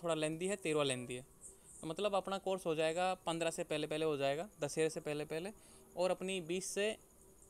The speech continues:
यानी अट्ठारह या बीस से, हाँ, बीस से अपनी फिजियोलॉजी क्लास स्टार्ट हो जाएगी। तो स्टार्ट करते हैं। अध्याय नौ, कोष्ठ एवं आस्य शरीर। जो फिजियोलॉजी क्लास होगी, इसी समय होगी। चैप्टर नाइन, कोष्ठ एवं आस्य शरीर।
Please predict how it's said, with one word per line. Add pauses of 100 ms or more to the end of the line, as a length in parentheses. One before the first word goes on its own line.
(480)
यानी
अट्ठारह
या
बीस
से,
हाँ,
बीस
से
अपनी
फिजियोलॉजी
क्लास
स्टार्ट
हो
जाएगी। (680)
तो
स्टार्ट
करते
हैं। (1080)
अध्याय
नौ,
कोष्ठ
एवं
आस्य
शरीर। (180)
जो
फिजियोलॉजी
क्लास
होगी,
इसी
समय
होगी। (840)
चैप्टर
नाइन,
कोष्ठ
एवं
आस्य
शरीर।